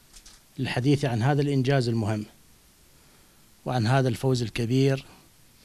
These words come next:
لعالم من علماء العراق أكمل به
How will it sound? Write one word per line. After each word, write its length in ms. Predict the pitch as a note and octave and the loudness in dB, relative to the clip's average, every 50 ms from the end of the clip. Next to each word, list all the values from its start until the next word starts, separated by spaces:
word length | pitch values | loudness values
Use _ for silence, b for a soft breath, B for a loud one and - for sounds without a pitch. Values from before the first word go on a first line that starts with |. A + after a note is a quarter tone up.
| - - - | -20 -14 -10
لعالم 720 | A#2+ A#2 A#2+ - B2 C3 C3 B2+ B2+ B2+ C3 B2+ B2 B2+ A#2+ - - - _ _ b b b b b b b | -8 -6 -2 0 2 2 4 4 2 2 2 2 0 -2 -4 -8 -16 -20 _ _ b b b b b b b
من 140 | D3 C#3+ C3 | -2 -2 0
علماء 420 | A#2 B2 B2 B2 B2+ C3+ C#3+ C#3 C#3 | 0 0 0 0 2 2 2 2 0
العراق 580 | B2+ A#2 A2+ B2 C3 C#3 C#3 B2+ - - - | 0 -2 -2 -2 0 0 0 -2 -2 -4 -4
أكمل 400 | E3 - - C#3 C#3 C3+ B2+ B2+ | -4 -2 -2 0 0 2 2 0
به 380 | B2 C#3 A2+ A#2+ B2+ B2 B2+ | 0 0 0 0 0 -2 -2